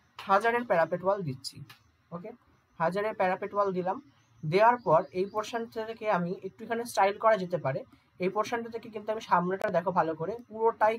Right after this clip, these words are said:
কিন্তু আমি এখানটা দেখতে পাবো। তো এই পোর্শনটা থেকে জুড়ে দিলাম এটা। আর এই জায়গাটা তাহলে এখন আপাতত দেখতে পারবো না, যেহেতু parapet wall দিয়ে guard হয়ে গেছে,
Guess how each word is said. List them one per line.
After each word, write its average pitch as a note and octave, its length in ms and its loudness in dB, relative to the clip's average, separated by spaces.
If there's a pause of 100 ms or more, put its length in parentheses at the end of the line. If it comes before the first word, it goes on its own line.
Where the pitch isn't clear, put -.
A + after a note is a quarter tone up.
কিন্তু F#3+ 240 -2
আমি G3 140 0
এখানটা G3 300 -8
দেখতে D3 220 -8
পাবো। A2+ 180 -8
তো F#3+ 100 -4
এই F#3 80 -4
পোর্শনটা G3+ 280 -6 (100)
থেকে A3 180 -8
জুড়ে C#3 200 -2
দিলাম G#2+ 220 -12
এটা। - 120 -20 (520)
আর C#3+ 60 -2 (180)
এই G3 140 -2
জায়গাটা A#3 280 2
তাহলে A#3 220 0
এখন A3 180 2
আপাতত G#3+ 300 -2 (180)
দেখতে G#3+ 260 -2
পারবো G#3+ 220 8
না, G#3 100 -4
যেহেতু G3+ 280 -10
parapet G3 340 4
wall G#3 220 4
দিয়ে G3+ 160 -4
guard F3+ 240 6
হয়ে F3+ 200 2
গেছে, D3 200 -4